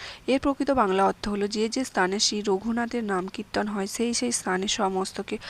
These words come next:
অঞ্জলি ধারণপূর্বক শাস্ত্র নেত্রে শ্রী হনুমানজি উপস্থিত থাকেন,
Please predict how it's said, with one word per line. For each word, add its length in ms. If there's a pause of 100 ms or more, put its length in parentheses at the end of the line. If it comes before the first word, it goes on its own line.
(240)
অঞ্জলি 420
ধারণপূর্বক 840 (360)
শাস্ত্র 460
নেত্রে 400
শ্রী 240
হনুমানজি 680
উপস্থিত 480
থাকেন, 380